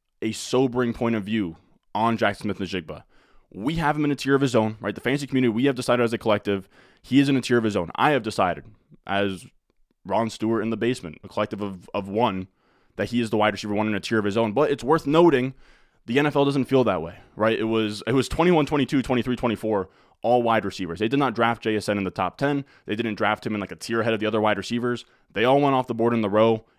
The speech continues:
in a row. He did start, you know, the, the run on wide receivers, I guess, but I just wanna s-, put it out there. The N F L doesn't see him in a tier of his own.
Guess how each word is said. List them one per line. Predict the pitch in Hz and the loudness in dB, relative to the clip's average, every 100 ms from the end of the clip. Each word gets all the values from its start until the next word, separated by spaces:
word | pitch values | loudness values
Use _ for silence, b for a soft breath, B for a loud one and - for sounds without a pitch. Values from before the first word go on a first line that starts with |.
| - | -6
in | 127 | -2
a | 117 | 2
row. | 113 110 | 2 2
He | 123 | -2
did | 117 160 | -2 -4
start, | - - 131 139 - _ - | -4 2 2 2 -2 _ -4
you | 117 | 0
know, | 107 104 | 2 0
the, | 95 107 107 101 95 - | -2 -4 -2 -2 -4 0
the | 110 | 0
run | 95 117 | 2 2
on | 131 | 2
wide | 120 117 | 2 0
receivers, | 104 123 127 143 | 0 -2 -2 0
I | 147 | 0
guess, | 151 165 131 | 2 0 0
but | 120 135 - _ b b b b b b b _ _ _ _ _ _ _ _ _ _ _ | 2 2 2 _ b b b b b b b _ _ _ _ _ _ _ _ _ _ _
I | 117 131 | -2 0
just | 147 | 2
wanna | 143 139 | 2 2
s-, | - - _ _ _ _ | 0 -10 _ _ _ _
put | 156 | 2
it | 139 | 4
out | 131 123 | 4 2
there. | 110 104 95 B B B | 2 2 0 B B B
The | 120 | 0
N | 139 | 2
F | 123 | 2
L | 127 | 0
doesn't | 120 117 - | 0 -4 -6
see | 113 | -6
him | 110 | -4
in | 104 | -4
a | |
tier | 92 117 123 | -6 -2 -2
of | |
his | 123 107 | 0 -2
own. | 98 | -2